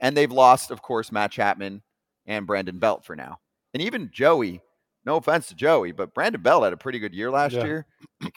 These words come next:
Speaker 1: if I'm picking one or the other, just for their production on the field, I think that Brandon Belt's a better player, a better hitter right now in this stage of his career than Joey. So you add that up, then I don't know what's gonna go on with Chapman, but if he doesn't come back too, I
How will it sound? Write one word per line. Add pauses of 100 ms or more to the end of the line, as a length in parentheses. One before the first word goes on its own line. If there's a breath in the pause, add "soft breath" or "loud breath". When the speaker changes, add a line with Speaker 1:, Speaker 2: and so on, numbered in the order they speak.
(120)
Speaker 1:
if
I'm
picking
one
or
the
other,
just
for
their
production
on
the
field, (640)
I
think
that (400)
Brandon
Belt's
a
better
player,
a
better
hitter
right
now
in
this
stage
of
his
career (100)
than
Joey. (160)
So (380)
you
add
that
up, (340)
then (580)
I
don't
know
what's
gonna
go
on
with
Chapman,
but
if
he
doesn't
come
back
too,
I